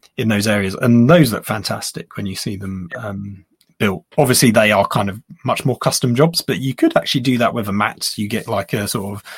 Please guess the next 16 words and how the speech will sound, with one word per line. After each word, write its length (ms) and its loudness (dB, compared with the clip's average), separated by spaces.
X-Wing 880 0
or 440 -2
some 220 -6
kind 180 -6
of 180 -6
Aeronautica 640 -2
style 360 -2
mat 280 -2
to 120 -12
represent 340 -6
the 80 -8
sky. 520 0
And 120 -2
then 120 2
actually 400 0
you're, 560 -2